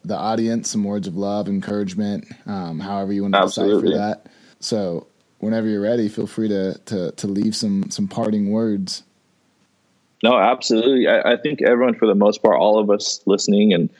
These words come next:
Speaker 2: are in some form of way creative people. And I feel like it's such a cool time that we live in that we get to be so creative. And no matter what's,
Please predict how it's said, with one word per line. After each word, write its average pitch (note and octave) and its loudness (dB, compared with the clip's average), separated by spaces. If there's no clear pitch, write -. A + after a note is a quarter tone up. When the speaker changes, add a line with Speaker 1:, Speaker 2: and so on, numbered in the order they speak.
Speaker 2:
are G2+ 4
in G#2 0
some G#2 2
form G#2 4
of F#2+ 4
way F#2+ 4
creative F2+ 2
people. - 0
And G2+ 4
I G2+ 4
feel A2 4
like G#2 2
it's - 0
such - 2
a G#2+ 2
cool G2+ -2
time G2+ 2
that F#2 6
we F2+ 4
live F2 4
in G#2 4
that E2 4
we F#2 2
get F#2+ 4
to - 0
be G2+ 4
so F2 2
creative. G2 2
And G#2 4
no A2+ 4
matter A2+ 4
what's, - 0